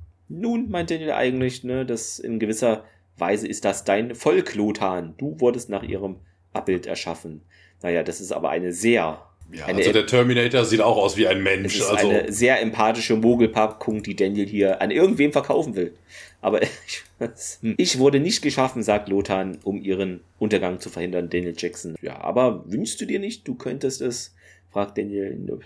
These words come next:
Speaker 1: „Das Schiff ruft mich zurück“, meint Lothar. „Und wieso denn?“, fragt Daniel. „Na, ich muss gehen.“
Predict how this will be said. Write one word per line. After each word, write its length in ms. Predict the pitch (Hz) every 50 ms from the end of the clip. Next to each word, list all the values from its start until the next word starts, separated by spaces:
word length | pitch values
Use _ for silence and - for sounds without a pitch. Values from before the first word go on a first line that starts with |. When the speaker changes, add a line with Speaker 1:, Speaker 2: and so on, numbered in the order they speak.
| - -
Speaker 1:
„Das 180 | - 80 - -
Schiff 400 | - - 147 147 - - - 107
ruft 240 | 107 104 - -
mich 140 | 107 101 101
zurück“, 400 | - - 139 135 - - - - _ _ - - _ _ _ _ _ _ _ -
meint 380 | 80 78 80 82 82 - - -
Lothar. 440 | - 87 87 85 - - 107 104 -
„Und 180 | 85 82 82 -
wieso 520 | 92 92 92 101 110 120 - 202 302 311 302
denn?“, 600 | - 196 185 196 196 214 254 247 226 202 - - _ _
fragt 280 | - 151 151 151 - -
Daniel. 420 | 147 147 147 147 143 143 143 143 - _ _ -
„Na, 240 | 320 320 - - 262
ich 120 | - -
muss 140 | 139 135 -
gehen.“ 300 | - 98 101 101 104 -